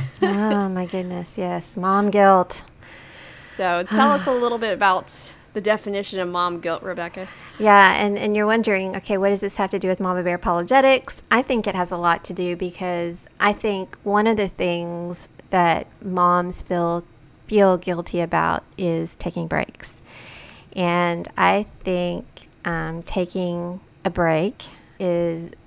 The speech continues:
Speaker 2: very important for emotional, intellectual, spiritual health. And I do think guilt, um, that we carry along with us, even if we take breaks,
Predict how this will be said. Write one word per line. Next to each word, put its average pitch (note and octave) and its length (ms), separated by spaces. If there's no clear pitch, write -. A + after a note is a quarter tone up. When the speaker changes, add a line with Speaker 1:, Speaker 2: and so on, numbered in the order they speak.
Speaker 2:
very F#3+ 260
important F3+ 640
for F3+ 640
emotional, G#3+ 680
intellectual, F3 1000
spiritual E3+ 480
health. - 380
And G#3 200
I G#3 120
do A3 220
think G3 380
guilt, G3 680
um, F#3 180
that - 120
we F#3+ 80
carry G3 260
along F3+ 280
with G#3 180
us, F3+ 200
even G#3 200
if F#3+ 120
we F#3 100
take - 360
breaks, E3+ 600